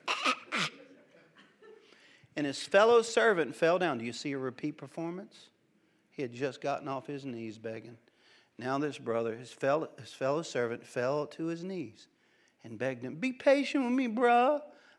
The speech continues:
"I'll pay you back, dude." But he refused.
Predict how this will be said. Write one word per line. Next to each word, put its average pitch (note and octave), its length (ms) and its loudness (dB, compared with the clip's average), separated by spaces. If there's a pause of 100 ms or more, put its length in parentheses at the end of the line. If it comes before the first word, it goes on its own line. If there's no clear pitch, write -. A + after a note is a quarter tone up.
"I'll D#4+ 120 6
pay D4 240 6
you D#4+ 140 10
back, F4 380 8
dude." F#4 540 12 (1000)
But C#3 280 4
he D3 160 2
refused. C3+ 1000 -8